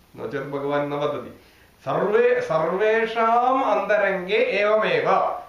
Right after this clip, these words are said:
इति एव सः वदति। सामान्यजनानां भगवान् नास्ति, अन्य सर्वेषाम्, अस्माकं सर्वेषां मनसि किम्? एतदहं त्यजामि चेत् कथं सन्तोषम् अनुभवति इति वा-, भवान् वदति, "एतत् सर्वं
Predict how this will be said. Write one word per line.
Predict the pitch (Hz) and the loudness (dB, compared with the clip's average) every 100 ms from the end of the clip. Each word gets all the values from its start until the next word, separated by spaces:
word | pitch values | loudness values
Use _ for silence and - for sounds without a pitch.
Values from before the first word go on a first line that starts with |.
| - | -6
इति | 185 285 | -2 0
एव | 269 285 | 2 2
सः | 233 | 2
वदति। | 220 180 143 120 - - _ _ _ _ - | 2 0 -2 -6 -12 -20 _ _ _ _ -10
सामान्यजनानां | 104 135 151 180 165 127 123 - - - - - _ 98 | -6 -2 0 -2 -2 -2 -2 -4 -4 -6 -10 -20 _ -16
भगवान् | 110 139 196 226 | -4 0 2 2
नास्ति, | 214 185 180 - 127 - - | 2 0 -2 -4 -8 -10 -12
अन्य | - - | -12 -8
सर्वेषाम्, | 196 160 - 143 147 185 180 | -6 -6 -6 -4 -4 -4 -4
अस्माकं | 160 160 143 143 - | -4 -6 -6 -6 -6
सर्वेषां | 147 143 143 151 156 | -8 -6 -6 -4 -4
मनसि | 143 139 135 | -6 -8 -12
किम्? | - 135 139 - - _ _ _ _ - | -12 -12 -12 -18 -20 _ _ _ _ -10
एतदहं | 226 285 320 - 294 302 | -8 -6 -6 -4 -2 -2
त्यजामि | 277 254 262 262 262 | -4 0 2 2 0
चेत् | 277 285 - | -6 -8 -8
कथं | 196 269 277 | -6 -4 -4
सन्तोषम् | 247 233 233 247 254 | -4 -6 0 0 0
अनुभवति | 233 220 214 214 190 | 0 0 0 -2 -4
इति | 185 | -4
वा-, | 175 | -4
भवान् | 170 170 202 - | -2 0 0 0
वदति, | 208 208 269 | -2 -4 -6
"एतत् | 220 - - - | -4 -4 -8 -8
सर्वं | 165 170 - | -6 -4 -6